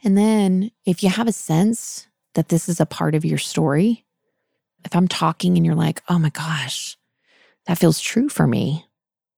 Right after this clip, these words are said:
first thing I always have people do, acknowledge. Like, just put your hand on your heart and let that little kid know, "I see you,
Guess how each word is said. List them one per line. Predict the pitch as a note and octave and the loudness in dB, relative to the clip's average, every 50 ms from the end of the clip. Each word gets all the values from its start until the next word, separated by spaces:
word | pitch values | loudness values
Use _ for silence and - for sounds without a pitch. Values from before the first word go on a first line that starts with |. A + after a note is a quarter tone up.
| _ _ _ _ | _ _ _ _
first | - - D#3 D#3 - - - | -4 -2 0 0 0 0 0
thing | F3+ E3+ E3+ E3+ F3+ F#3 F#3 - _ _ | 2 2 4 4 2 2 0 -2 _ _
I | - F3 D#3 - | -10 -10 -8 -8
always | - - D#3 D#3+ E3+ - | -6 -4 -2 -2 -2 -2
have | - F3 | -4 -4
people | - G3 F#3+ F#3 G3 F#3 | -4 -4 -2 -2 -4 -4
do, | - G#3+ G#3+ G#3 G3 F#3 F3+ F3 - _ _ _ _ _ _ - | -2 0 2 2 2 2 0 0 -4 _ _ _ _ _ _ -2
acknowledge. | G3 F3 E3 D#3+ D#3 E3+ F3 F3 E3+ D#3+ D#3+ D#3+ E3+ - - - - - _ _ _ _ _ _ _ _ _ _ _ _ _ _ _ _ _ _ _ _ _ _ _ _ _ - | 2 4 4 4 4 4 2 2 2 2 2 0 -2 -4 -8 -10 -12 -16 _ _ _ _ _ _ _ _ _ _ _ _ _ _ _ _ _ _ _ _ _ _ _ _ _ -4
Like, | D#3 - | -2 -2
just | - E3+ - - _ _ _ _ - | -2 -4 -6 -8 _ _ _ _ -4
put | - F#3+ F3 - | -2 -2 0 0
your | F#3 F3 | 0 2
hand | F3 E3+ F3 E3+ F3 | 2 2 4 4 4
on | F3+ F3+ | 2 2
your | F#3 F3+ | 2 0
heart | E3+ - E3 D#3+ E3 F#3 G3+ - - - - _ _ _ _ _ _ _ _ _ _ _ _ _ _ _ _ _ - | 0 0 0 0 2 0 0 -2 -4 -10 -20 _ _ _ _ _ _ _ _ _ _ _ _ _ _ _ _ _ 0
and | D#3+ E3+ F3 | 2 2 4
let | F3+ - - | 2 2 2
that | F3 E3+ - F#3 | 0 0 2 2
little | F3+ F3 E3+ | 2 2 2
kid | E3+ - - D#3+ E3+ F3+ F3+ | 0 -2 0 2 2 4 4
know, | F#3 F3+ F#3 F#3+ G3 G3+ G3+ G#3 - - | 4 2 2 2 2 0 0 -2 -2 -2
"I | F3 F#3 | -2 -2
see | F3 - - - E3 | -2 -2 -2 -2 0
you, | D#3+ E3 F3 F#3 G3 G3+ G#3 G#3 | 2 2 2 2 4 2 2 0